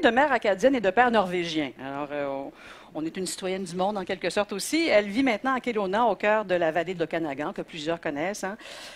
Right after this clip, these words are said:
Euh, elle a la bougeotte. Elle a vécu dans l'Ouest canadien et en Allemagne pour enseigner le français. Elle a exploré le Japon, le Pérou, la Tanzanie et a enseigné le français en programme d'immersion à Regina, en Saskatchewan, avant de se déposer à Kelowna. <laughs>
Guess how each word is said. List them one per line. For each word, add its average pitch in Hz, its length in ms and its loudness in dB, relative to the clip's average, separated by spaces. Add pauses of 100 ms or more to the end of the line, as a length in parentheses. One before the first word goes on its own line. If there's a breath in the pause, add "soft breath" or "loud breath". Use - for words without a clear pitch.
(120)
Euh, 165 480 4 (140)
elle 196 120 0
a 240 40 4
la 277 120 6
bougeotte. 226 500 4
Elle 220 100 0
a 214 60 4
vécu 220 400 -2
dans 214 160 0
l'Ouest 226 180 2
canadien 202 460 0
et 220 100 0
en 196 100 2
Allemagne 190 560 2
pour 185 140 -4
enseigner 175 300 -2
le 175 60 -4
français. 180 520 0
Elle 226 80 2
a 175 40 2
exploré 170 360 -2
le 170 100 -4
Japon, 214 500 0
le 170 120 -2
Pérou, 170 460 -6
la 185 120 -2
Tanzanie 170 640 0 (540 loud breath)
et 247 340 4
a 196 220 8
enseigné 226 320 0
le 269 60 0
français 220 400 2
en 247 100 2
programme 220 400 0
d'immersion 220 520 0
à 196 140 4
Regina, 180 500 -2
en 202 40 -4
Saskatchewan, 175 840 -4
avant 190 300 -4
de 165 340 -2
se - 160 -10
déposer 165 800 -6 (280 loud breath)
à 165 80 -2
Kelowna. 180 560 0 (140)
<laughs> - 120 -16